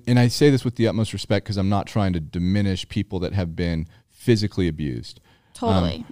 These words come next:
Speaker 1: but, like, at least you have a point in time where you're like, "That's fucked up." I'm like, "Well, they didn't help me with my math homework,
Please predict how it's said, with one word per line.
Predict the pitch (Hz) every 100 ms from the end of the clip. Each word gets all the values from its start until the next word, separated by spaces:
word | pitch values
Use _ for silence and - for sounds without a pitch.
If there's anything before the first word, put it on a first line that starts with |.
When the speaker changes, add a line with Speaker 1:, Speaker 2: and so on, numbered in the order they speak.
| -
Speaker 1:
but, | 131 127
like, | 135 - 139
at |
least | 147 180 -
you | 156
have | 143 117
a |
point | - - 127 101
in | 104
time | - 101 76
where | 78
you're | 95
like, | 90
"That's | 135 135
fucked | - 131 -
up." | 107 - _ _ _ _ _ _ -
I'm | 143
like, | 143 123 - _ _ _ _ _ _
"Well, | - 139 151
they | 147
didn't | 170 170
help | 175
me | 175
with | 147 -
my |
math | 98 120 135 -
homework, | 90 90 92 107